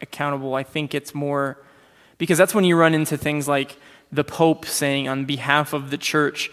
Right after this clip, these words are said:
I, I cast you out, King." Like, that's not a, a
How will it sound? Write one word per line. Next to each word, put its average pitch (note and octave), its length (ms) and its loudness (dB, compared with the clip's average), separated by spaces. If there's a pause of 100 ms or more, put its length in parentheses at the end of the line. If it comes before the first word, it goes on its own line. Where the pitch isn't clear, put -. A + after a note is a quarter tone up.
(260)
I, C#3+ 580 4 (360)
I C3+ 600 -4 (440)
cast - 400 -4
you D3 180 -2
out, C#3 260 0
King." C3 500 -10
Like, - 380 -12 (380)
that's C#3 360 -2
not D3 240 2
a, C3 300 0
a C3+ 220 -8